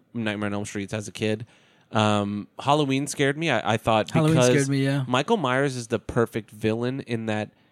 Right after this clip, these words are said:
Speaker 1: he's frightening 'cause he has no motivation. There's nothing, there's no reason behind it. And that's why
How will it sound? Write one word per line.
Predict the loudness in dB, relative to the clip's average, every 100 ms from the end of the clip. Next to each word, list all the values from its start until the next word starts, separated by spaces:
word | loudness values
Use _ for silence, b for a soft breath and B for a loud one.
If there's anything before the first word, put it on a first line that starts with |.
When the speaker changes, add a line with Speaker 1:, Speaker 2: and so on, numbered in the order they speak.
| _ _
Speaker 1:
he's | -2 -2
frightening | 0 0 0
'cause | -4 -4
he | 0
has | 0 0 -8
no | -10 -2 2 4
motivation. | 4 2 2 -4 -4 -10 -14 -10 0
There's | 0
nothing, | 2 0 0 0 -2 -4 -8 _ -10
there's | -6 -4
no | -4
reason | -4 -6 -4 -2
behind | -2 -2 -4
it. |
And | -2
that's | -2 0
why | 0 0